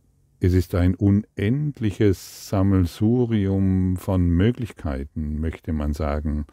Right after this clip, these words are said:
Und es enthält unzählige Welleninformationen,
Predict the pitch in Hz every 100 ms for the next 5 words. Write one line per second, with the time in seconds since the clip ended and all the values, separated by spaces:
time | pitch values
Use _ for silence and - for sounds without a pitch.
0 | - - - - - _ - 95 95 90
1 | 101 98 95 - 90 90 95 101 - 110
2 | 123 139 123 - 104 98 104 110 101 95
3 | 90 90 92 87 85 95 131 117 73 73
4 | 76 98 92 90 98 85 82 - 95 82
5 | 80 80 76